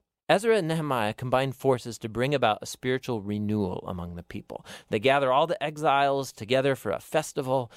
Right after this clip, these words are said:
They read and teach the Torah to all the people for seven days. And then they celebrate the ancient Feast of Tabernacles to remember God's faithfulness from the Exodus and the wilderness journeys. Then they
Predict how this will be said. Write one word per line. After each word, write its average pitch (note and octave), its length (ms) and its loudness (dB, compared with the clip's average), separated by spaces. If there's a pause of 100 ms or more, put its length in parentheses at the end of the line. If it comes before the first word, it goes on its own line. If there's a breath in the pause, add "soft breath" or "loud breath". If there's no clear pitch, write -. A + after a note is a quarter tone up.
(200 loud breath)
They G#2 140 0
read C#3+ 440 4
and G#2+ 140 -4
teach - 300 -6
the G#2+ 80 -8
Torah C#3+ 480 4
to - 100 -14
all D#3 300 4
the C#3 80 -6
people C3 320 -2
for - 160 -10
seven B2+ 420 2
days. F2+ 460 -6 (260 loud breath)
And C#3 160 2
then A#3+ 140 4
they A3 100 4
celebrate A#2 640 2
the - 140 -8
ancient B2 400 -2
Feast G#2+ 320 -8
of C#3+ 140 -8
Tabernacles A2 760 -4
to B2 140 -2
remember C3 320 2
God's F#2+ 320 -2
faithfulness F3+ 520 0
from G2+ 180 -8
the - 140 -10
Exodus F3 520 -4
and G#2 100 -6
the G2+ 60 -4
wilderness E3 560 0
journeys. E3 500 -4 (300 loud breath)
Then G3 240 6
they F3 200 4